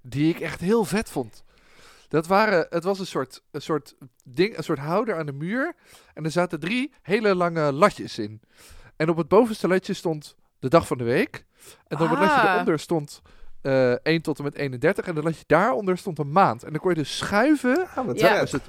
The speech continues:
Speaker 1: woensdag dertien november. De,
Speaker 2: Ik herinner
Speaker 1: dus
Speaker 2: me dit opeens.
Speaker 1: is, ja, ja, je moet, het zit ergens in de laatste drie, vier minuten. Het is echt, ik wil dat. Het is zo'n schitterende manier van
Speaker 3: Ja.
Speaker 1: de datum weergeven.
Speaker 3: Ja,
Speaker 1: Het is een soort
Speaker 3: misschien, eh,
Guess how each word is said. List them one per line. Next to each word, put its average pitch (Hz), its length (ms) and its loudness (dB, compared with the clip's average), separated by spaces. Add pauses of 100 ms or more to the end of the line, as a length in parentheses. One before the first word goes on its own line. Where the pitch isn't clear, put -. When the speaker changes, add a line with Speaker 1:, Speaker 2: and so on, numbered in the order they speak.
Speaker 1:
woensdag 196 580 -6 (300)
dertien 175 360 0
november. 120 340 -6 (160)
De, 165 160 2
Speaker 2:
Ik 339 200 -2
herinner 330 360 4
Speaker 1:
dus 427 80 2
Speaker 2:
me 262 120 6
dit 226 160 2
opeens. 190 600 0 (340)
Speaker 1:
is, 220 260 4 (160)
ja, 170 220 2
ja, 135 120 2
je 131 180 6
moet, 208 200 -2
het 170 120 -2
zit 208 160 -2
ergens 214 280 0
in 208 60 -2
de 180 80 -2
laatste 190 360 2
drie, 185 240 -4
vier 208 180 -4
minuten. 180 340 0
Het - 160 -4
is 156 140 -4 (100)
echt, 233 360 -4 (160)
ik 135 160 -4
wil 175 200 6
dat. 113 460 -2
Het - 140 -8
is - 240 -6
zo'n 269 220 0
schitterende 262 600 -4
manier 202 320 -2
van 381 140 2
Speaker 3:
Ja. - 220 -4
Speaker 1:
de 170 180 -4
datum 196 340 0
weergeven. 123 480 -4
Speaker 3:
Ja, 147 60 0
Speaker 1:
Het 135 100 -2
is 170 100 -6
een - 60 -2
soort 214 40 0
Speaker 3:
misschien, 208 160 -2
eh, 180 60 -2